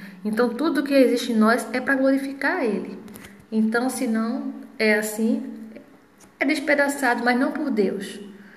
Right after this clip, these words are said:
mas pelo diabo. Porque ele vai ter acesso à vida da pessoa e despedaça, quer dizer, destrói tudo.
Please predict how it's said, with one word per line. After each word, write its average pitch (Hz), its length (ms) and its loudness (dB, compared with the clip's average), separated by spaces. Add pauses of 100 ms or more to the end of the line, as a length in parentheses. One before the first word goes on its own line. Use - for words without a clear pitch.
(280)
mas 233 180 -2
pelo 269 200 0
diabo. 226 500 2 (960)
Porque 220 220 -4
ele 208 140 0
vai 202 160 0
ter 214 80 -2
acesso 220 460 2
à - 20 -4
vida 214 160 0
da 202 100 -2
pessoa 208 560 -6
e 226 100 -6
despedaça, 214 640 -2
quer 208 120 -2
dizer, 196 120 2
destrói 220 420 -2
tudo. - 300 -12